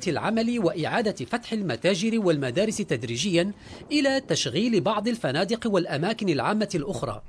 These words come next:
خطوات تأتي على مراحل وبناء على إرشادات من المجموعة الاستشارية العلمية حول مدى السيطرة على انتشار فيروس كورونا وأعداد الوفيات والإصابات.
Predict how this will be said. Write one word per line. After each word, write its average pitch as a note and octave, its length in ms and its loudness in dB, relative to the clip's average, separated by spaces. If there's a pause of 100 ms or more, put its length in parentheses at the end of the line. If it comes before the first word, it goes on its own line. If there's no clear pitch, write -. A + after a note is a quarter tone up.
(340)
خطوات D#3 520 0 (540)
تأتي C#4 380 2
على D#3 240 4
مراحل G#3+ 440 2
وبناء A3 640 2
على D3 280 0
إرشادات D#3 460 -2
من G3 260 2
المجموعة C3+ 580 0
الاستشارية F#3 680 -2
العلمية C#3 580 -2 (340)
حول A3 420 2
مدى A3 180 0
السيطرة E3+ 580 0
على C#3+ 220 2
انتشار G#3 460 0
فيروس C#3+ 400 0
كورونا G#3 420 2
وأعداد F#3+ 580 0
الوفيات F3+ 560 0
والإصابات. B2+ 720 -2